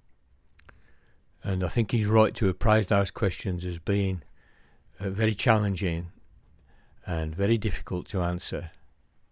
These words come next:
but that nevertheless we must ask them, and we must find real answers. There is one question which remains, which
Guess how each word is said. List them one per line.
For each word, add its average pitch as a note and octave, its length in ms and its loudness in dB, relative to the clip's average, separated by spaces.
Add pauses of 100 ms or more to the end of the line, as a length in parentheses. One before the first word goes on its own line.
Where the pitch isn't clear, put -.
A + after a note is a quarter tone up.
(640)
but A2+ 160 0 (200)
that G2 200 0
nevertheless G#2 800 4
we G2 100 0
must B2+ 260 6
ask - 280 -4
them, F2 240 -8 (1160)
and F#2+ 160 -2
we G2 100 2
must G2 460 -2 (640)
find F2 500 -4 (720)
real A2 640 2 (760)
answers. G2 640 -6 (2500)
There C#3 120 6
is D3 120 4
one E3+ 200 6
question B2 400 4
which G2+ 240 -2
remains, F#2+ 680 -2 (560)
which - 480 -10